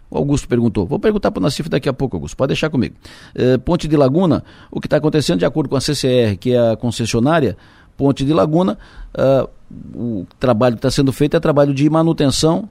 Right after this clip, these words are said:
natural, prevista e, hum, programada. Já estava isso na, nas previsões, é o trabalho na-, natural de manutenção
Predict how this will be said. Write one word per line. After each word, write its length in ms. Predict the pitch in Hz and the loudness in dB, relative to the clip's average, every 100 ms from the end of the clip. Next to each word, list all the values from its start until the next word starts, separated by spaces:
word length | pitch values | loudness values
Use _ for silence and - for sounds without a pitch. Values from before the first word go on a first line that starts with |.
| - | -12
natural, 600 | - 123 127 131 143 156 - | -2 0 2 4 4 2 0
prevista 680 | - 156 113 147 147 185 175 - | 2 2 2 0 2 -2 -2 -4
e, 420 | - 139 151 156 - - | 0 4 4 2 -2 -6
hum, 260 | 120 117 110 - | -2 -2 -2 0
programada. 680 | 139 147 143 135 90 69 - | 2 4 4 4 0 -6 -8
Já 440 | 101 107 123 135 135 | -6 0 2 4 2
estava 420 | - 131 127 131 | 2 2 2 2
isso 180 | 131 139 | 0 0
na, 180 | 135 | 0
nas 180 | 127 120 | 0 -2
previsões, 380 | 127 120 117 147 | -2 0 2 2
é 40 | |
o 60 | 165 | 2
trabalho 320 | 175 147 147 | 2 2 4
na-, 200 | 151 147 | 2 2
natural 460 | - 131 127 127 139 - - - | 0 -2 2 2 0 -8 -20 -10
de 300 | 104 127 123 - - | 2 2 2 -2 -4
manutenção 800 | 120 127 127 151 135 165 196 | 2 2 4 2 2 2 0